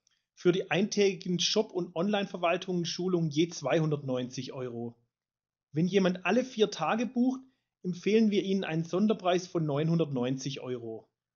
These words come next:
Das ist viel Geld für Sie. Ihre Schulungsteilnehmer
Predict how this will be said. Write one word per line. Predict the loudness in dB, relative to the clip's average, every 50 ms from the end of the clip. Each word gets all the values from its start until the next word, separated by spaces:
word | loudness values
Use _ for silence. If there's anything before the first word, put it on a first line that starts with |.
| _ _ _ _ _ _ _ _ _ _ _ _
Das | 2 2 2
ist | 2 0 -2
viel | 0 2 2 2
Geld | 4 4 4 4 4 0
für | -2 -6
Sie. | -6 -4 -2 0 0 -2 -2 -8 _ _ _ _ _ _ _ _ _ _ _
Ihre | 0 0 2 2
Schulungsteilnehmer | 2 2 2 4 6 6 6 6 4 0 -2 -4 -2 0 2 4 4 4 4 2 2 0 -4